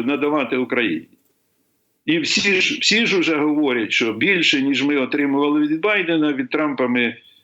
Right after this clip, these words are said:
не будемо, тому що він економить ресурси, він говорить, наша армія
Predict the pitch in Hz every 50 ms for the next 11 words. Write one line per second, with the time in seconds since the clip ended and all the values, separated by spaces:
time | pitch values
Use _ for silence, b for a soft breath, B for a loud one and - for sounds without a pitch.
0 | B B - 120 131 151 202 254 262 233 226 202 - - 156 147 151 175 185 170
1 | - 156 139 123 135 160 156 139 135 - 127 120 135 135 131 123 117 117 120 120
2 | - - 196 208 214 185 - 160 135 127 139 131 120 135 131 135 135 120 113 110
3 | - 123 131 131 123 - 135 110 117 131 131 123 117 120 113 110 107 101